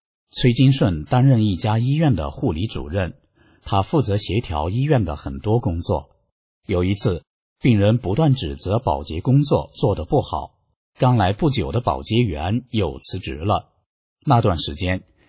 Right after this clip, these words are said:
崔金顺就自己去做垃圾分类的工作，还亲自打扫卫生间。他说，“如果我不修炼法轮功，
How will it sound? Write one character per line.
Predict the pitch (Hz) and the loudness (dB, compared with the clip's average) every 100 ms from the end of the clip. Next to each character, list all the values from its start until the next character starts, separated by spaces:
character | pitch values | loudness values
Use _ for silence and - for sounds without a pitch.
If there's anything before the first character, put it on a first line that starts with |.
| _ | _
崔 | - 131 | 0 2
金 | 120 120 | 2 2
顺 | 120 120 90 | 2 0 0
就 | 85 80 | -4 -4
自 | 196 143 | -2 -2
己 | 85 67 | -2 -10
去 | - - 113 | -8 -6 -2
做 | 98 80 | -2 -2
垃 | 113 131 | -2 -2
圾 | 127 | -2
分 | - 143 165 | -2 0 2
类 | 117 | 0
的 | 71 | -2
工 | - 73 | -10 -10
作， | 73 73 - _ _ _ _ | -6 -8 -8 _ _ _ _
还 | 101 87 | -2 -2
亲 | - 156 156 | 0 0 0
自 | 151 85 | 0 -4
打 | 67 73 85 | -4 -8 -6
扫 | 95 69 | -6 -6
卫 | 76 80 | -6 -8
生 | - 82 | -8 -8
间。 | 85 95 110 _ _ _ _ _ _ | -4 -4 -6 _ _ _ _ _ _
他 | - | -8
说 | 78 92 87 - _ _ _ _ | -6 -2 -4 -4 _ _ _ _
，“如 | 101 123 | 0 2
果 | 131 104 | 6 4
我 | 95 85 | 4 -2
不 | 78 120 | -2 -4
修 | - 143 | 0 0
炼 | 143 117 | 2 0
法 | 78 65 | -2 -8
轮 | 71 82 | -8 0
功， | 113 | 2